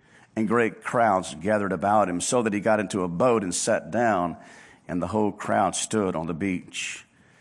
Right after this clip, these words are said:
And he told them many things in parables, saying, "A sower went out to sow, and as he sowed, some seed fell along the path,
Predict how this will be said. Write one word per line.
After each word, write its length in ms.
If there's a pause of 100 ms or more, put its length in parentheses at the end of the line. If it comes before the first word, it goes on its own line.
(300)
And 80
he 60
told 300
them 200 (100)
many 200
things 420
in 240
parables, 460
saying, 320
"A 60
sower 340
went 180
out 220
to 80
sow, 400
and 80
as 100
he 80
sowed, 460
some 240
seed 360
fell 220
along 360
the 60
path, 640